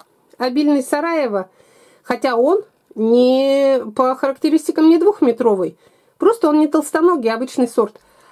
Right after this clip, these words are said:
А вот это москвич, который штамбовый, вот. И представьте, если вы сделаете один ряд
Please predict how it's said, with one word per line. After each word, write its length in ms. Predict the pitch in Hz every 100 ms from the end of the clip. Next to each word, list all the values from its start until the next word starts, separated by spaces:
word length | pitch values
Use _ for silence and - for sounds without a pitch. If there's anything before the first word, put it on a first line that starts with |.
| _
А 140 | 262
вот 160 | 302 453
это 160 | 494 440
москвич, 720 | 415 - 247 226 214 - - _ _ _ _ _
который 340 | - 240 285 269
штамбовый, 720 | - 269 359 311 285 254 233 _ _ _ -
вот. 640 | - 208 196 202 208 220 - _ - - - _ 269
И 40 |
представьте, 520 | 294 311 349 339 277
если 280 | 262 311 285
вы 120 | 254
сделаете 640 | 247 277 277 254 - 233 233 _ _
один 360 | - 240 247 277
ряд 240 | 254 226